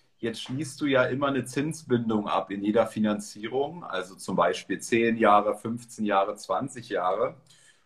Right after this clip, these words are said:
Und, ähm, wenn man jetzt so viele auf einmal kauft und mal angenommen, du machst jetzt überall zehn Jahre, dann hättest du ja genau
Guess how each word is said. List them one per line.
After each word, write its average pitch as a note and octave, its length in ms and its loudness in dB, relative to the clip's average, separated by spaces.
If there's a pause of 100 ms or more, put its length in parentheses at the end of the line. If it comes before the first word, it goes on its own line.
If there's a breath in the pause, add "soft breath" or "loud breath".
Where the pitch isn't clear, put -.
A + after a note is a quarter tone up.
(160)
Und, B2 580 0
ähm, A#2+ 600 4 (320)
wenn A2 120 2
man C3+ 120 2
jetzt B2 180 0
so E3 140 2
viele D#3+ 520 2
auf - 160 -2
einmal D#3 400 0
kauft B2 520 0
und A#2+ 80 -4
mal A2 120 0
angenommen, B2+ 440 -2
du A#2 80 -6
machst A#2+ 280 -2
jetzt A#2 240 -6
überall A#2 400 2
zehn C3 360 -4
Jahre, B2 640 2
dann G#2+ 140 -2
hättest B2+ 420 -10
du B2+ 80 0
ja B2 140 6
genau A2 580 2